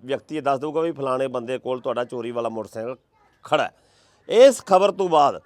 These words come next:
ਜਦ ਇਹ ਗੱਲ ਬਾਹਰ ਨਿਕਲਦੀ ਹੈ ਤਾਂ ਚੋਰਾਂ ਦਾ ਸੰਪਰਕ ਇਸ ਪਰਿਵਾਰ ਦੇ ਨਾਲ ਹੋ ਜਾਂਦਾ। ਉਹਨਾਂ ਨੂੰ ਇਹ ਗੱਲ ਦਾ ਪਤਾ ਲੱਗ ਜਾਂਦਾ ਵੀ ਪੰਜ ਹਜ਼ਾਰ ਰੁਪਏ ਦਾ ਨਾਮ ਹੈ ਤੇ ਜੇਕਰ ਮੋਟਰਸਾਈਕਲ ਵੇਚਣ ਜਾਵਾਂਗੇ, ਪਤਾ ਨਹੀਂ ਵਿਕੂ ਜਾਂ ਨਾ ਵਿਕੂ ਜਾਂ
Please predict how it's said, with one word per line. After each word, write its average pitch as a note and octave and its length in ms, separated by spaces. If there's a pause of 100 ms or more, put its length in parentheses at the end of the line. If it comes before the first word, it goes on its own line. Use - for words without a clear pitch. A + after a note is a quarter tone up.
(240)
ਜਦ F3+ 160
ਇਹ G#3+ 100
ਗੱਲ F3 280
ਬਾਹਰ G3+ 200
ਨਿਕਲਦੀ D#3+ 500
ਹੈ C#3 180
ਤਾਂ D#3+ 520 (460)
ਚੋਰਾਂ G#3+ 500
ਦਾ F#3+ 220
ਸੰਪਰਕ E3 480
ਇਸ D3 180
ਪਰਿਵਾਰ A#2+ 380
ਦੇ A#2 80
ਨਾਲ A2+ 140
ਹੋ F#2+ 140
ਜਾਂਦਾ। E2+ 280 (460)
ਉਹਨਾਂ A3+ 260
ਨੂੰ A#3 100
ਇਹ A#3 80
ਗੱਲ A3 160
ਦਾ G#3+ 100
ਪਤਾ G3+ 240
ਲੱਗ G#3 180
ਜਾਂਦਾ G3+ 260
ਵੀ G#3+ 140
ਪੰਜ G3 440
ਹਜ਼ਾਰ F#3 400
ਰੁਪਏ F3+ 220
ਦਾ F3+ 120
ਨਾਮ D#3+ 340
ਹੈ F3 100
ਤੇ F3 120
ਜੇਕਰ E3 300
ਮੋਟਰਸਾਈਕਲ D#3 460
ਵੇਚਣ C#3+ 400
ਜਾਵਾਂਗੇ, D3+ 420
ਪਤਾ D3 200
ਨਹੀਂ D3 120
ਵਿਕੂ E3 440 (340)
ਜਾਂ D#3+ 200
ਨਾ C#3+ 280
ਵਿਕੂ E3+ 260
ਜਾਂ E3 160